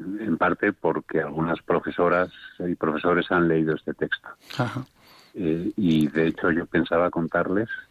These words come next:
Speaker 1: eh, qué es lo que, mm, es una información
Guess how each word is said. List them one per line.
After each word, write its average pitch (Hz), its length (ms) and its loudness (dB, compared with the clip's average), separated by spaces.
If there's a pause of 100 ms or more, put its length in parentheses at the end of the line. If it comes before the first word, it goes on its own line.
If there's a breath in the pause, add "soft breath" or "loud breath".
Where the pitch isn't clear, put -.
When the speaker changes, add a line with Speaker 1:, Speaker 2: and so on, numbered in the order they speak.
(540 soft breath)
Speaker 1:
eh, 80 440 2
qué 90 300 4
es 95 80 -2 (180)
lo 80 300 0
que, 76 380 2
mm, 73 220 -6 (400 loud breath)
es - 180 -2
una 90 300 4
información 92 640 -2